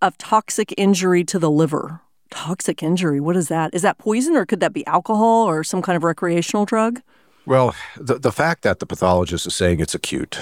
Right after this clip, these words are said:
Speaker 2: is indicating that this wasn't a chronic condition. This wasn't something like she had been abusing alcohol over a long period of time, and of course that can have an impact on the liver.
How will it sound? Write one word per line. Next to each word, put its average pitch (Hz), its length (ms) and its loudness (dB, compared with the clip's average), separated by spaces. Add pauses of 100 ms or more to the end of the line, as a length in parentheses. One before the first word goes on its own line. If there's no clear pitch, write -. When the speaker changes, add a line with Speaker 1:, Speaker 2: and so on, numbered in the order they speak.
(160)
Speaker 2:
is 85 280 -2
indicating 90 580 0
that 85 600 -2
this 101 240 -2
wasn't 139 320 2
a 107 60 2
chronic 104 380 0
condition. 85 380 -4
This 87 160 -8
wasn't 127 300 0
something 110 340 0
like 90 220 2
she - 160 -2
had 92 120 2
been 87 140 -2
abusing 92 540 0
alcohol 90 680 2
over 82 280 -4
a 76 60 0
long 90 320 2
period 92 260 2
of 82 80 -2
time, 85 340 0
and 85 60 -2
of 85 100 -4
course 87 400 0
that 87 180 0
can 76 120 -8
have 82 240 -2
an 80 80 -2
impact 82 440 -2
on 80 160 -2
the 78 80 -2
liver. 73 380 -2